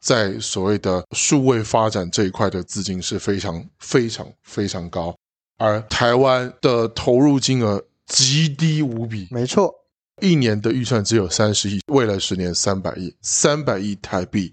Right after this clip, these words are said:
Speaker 1: 还不及人家一年的可能十分之一到二十分之一。
Speaker 2: 没错，我知道，这我非常清楚。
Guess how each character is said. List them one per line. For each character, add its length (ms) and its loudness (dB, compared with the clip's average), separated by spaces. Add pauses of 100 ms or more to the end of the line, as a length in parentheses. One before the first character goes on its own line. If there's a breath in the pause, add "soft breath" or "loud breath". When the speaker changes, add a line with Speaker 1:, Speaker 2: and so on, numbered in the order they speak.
(140)
Speaker 1:
还 280 2
不 240 2
及 320 0
人 240 2
家 300 4
一 160 2
年 340 -2
的 240 0 (240)
可 120 -4
能 120 0
十 300 0
分 180 2
之 140 0
一 80 0
到 100 2
二 160 0
十 140 -14
分 140 -10
之 100 -8
一。 40 0
Speaker 2:
没 60 0
错， 240 2
我 140 2
知 100 -4
道， 300 0 (100)
这 160 2
我 220 4
非 180 2
常 140 2
清 160 -6
楚。 160 -4